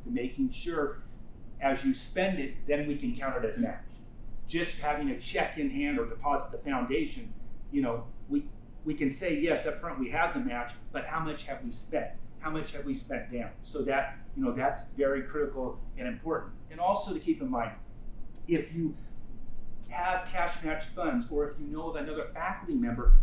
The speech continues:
that may have a project with the California Department of Food and Agriculture, and you're saying, "Well, my project relates," 'cause remember, there needs to be a direct benefit. There needs to be a direct correlation.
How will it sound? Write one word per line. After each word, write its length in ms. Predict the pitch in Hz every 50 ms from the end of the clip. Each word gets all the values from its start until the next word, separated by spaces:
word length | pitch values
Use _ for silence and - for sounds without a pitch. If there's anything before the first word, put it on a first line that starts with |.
| - -
that 200 | 151 139 135 139
may 160 | 143 156 165
have 520 | 170 - - - 147 143 143 143 143 - - - - - - - - - -
a 80 | 139 - -
project 420 | - 160 151 151 151 - 151 147 143
with 140 | 139 -
the 60 | 143 139
California 600 | - - 151 147 147 139 - 156 147 139 143 131
Department 420 | - - 151 147 135 131 127 -
of 60 | -
Food 160 | - 151 135
and 80 | 131 139
Agriculture, 540 | 156 190 - - - - - 120 - - - - - - - - - - -
and 120 | 139 139 147
you're 140 | 156 156
saying, 400 | 135 - - 156 143 139 135 131
"Well, 340 | 135 139 139 139 139 139 - - - - 113
my 240 | 127 139 143 165 165
project 540 | - - - 156 147 143 143 - 143 131 - - -
relates," 480 | 127 131 127 147 165 151 - - -
'cause 180 | - 151 135 131
remember, 380 | 123 123 147 160 160 143 120 120
there 140 | 123 123
needs 220 | 131 143 160 - -
to 60 | 151
be 140 | 143 156 147
a 100 | 135 -
direct 380 | - - 151 147 151 - - - - - -
benefit. 440 | 147 151 147 - - - - - - - - -
There 100 | - 131
needs 220 | 127 143 156 147 -
to 60 | -
be 140 | 139 147 143
a 80 | 131 -
direct 340 | - 139 147 143 143 - -
correlation. 560 | 147 139 131 127 147 165 170 - - -